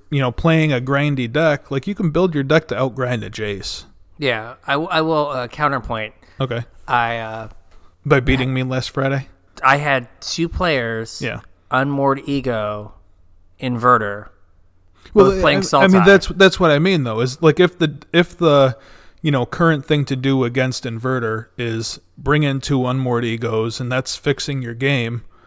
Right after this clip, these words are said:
Speaker 1: Well, y-, right, that's, that's not gonna do it because all you
Speaker 2: Yeah.
Speaker 1: did was take away the combo finish. Like, you didn't,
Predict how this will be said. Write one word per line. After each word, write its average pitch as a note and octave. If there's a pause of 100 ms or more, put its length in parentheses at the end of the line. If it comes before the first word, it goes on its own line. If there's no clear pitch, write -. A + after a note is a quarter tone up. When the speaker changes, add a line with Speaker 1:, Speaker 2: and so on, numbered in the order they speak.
(320)
Speaker 1:
Well, B2+
y-, C3+
right, B2+
that's, B2+
that's C3+
not C3+
gonna A2+
do D#3+
it B2
because C3
all C3+
you C3
Speaker 2:
Yeah. D3
Speaker 1:
did B2+
was B2
take C3+
away B2
the A2+
combo E3
finish. - (120)
Like, A#2+
you C#3+
didn't, C#3+